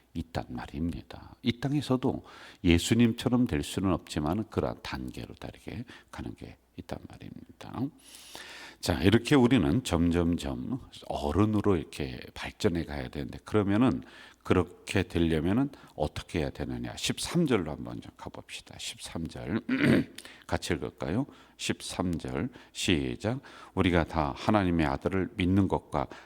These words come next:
아는 일에 하나가 되어 온전한 사람을 이루어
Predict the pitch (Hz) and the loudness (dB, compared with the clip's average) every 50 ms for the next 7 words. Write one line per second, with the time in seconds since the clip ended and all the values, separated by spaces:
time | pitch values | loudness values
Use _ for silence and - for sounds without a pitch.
0 | - _ - 67 69 80 85 80 76 71 69 71 90 113 135 - - - - - | -16 _ -6 -2 2 4 4 4 2 2 0 0 -2 -2 -4 -4 -10 -18 -20 -16
1 | - - - 147 156 143 127 117 95 - - 76 69 - - - - - 82 76 | -8 -2 2 4 4 4 4 4 2 2 0 -2 -2 -4 -6 -8 -2 0 0 2
2 | 78 85 90 87 110 107 113 113 110 101 - - 85 87 85 90 95 95 - 82 | 2 2 4 4 4 6 6 4 2 2 0 2 2 2 2 2 0 0 0 -2
3 | 85 - 73 65 64 60 | -4 -2 -2 -2 -2 -4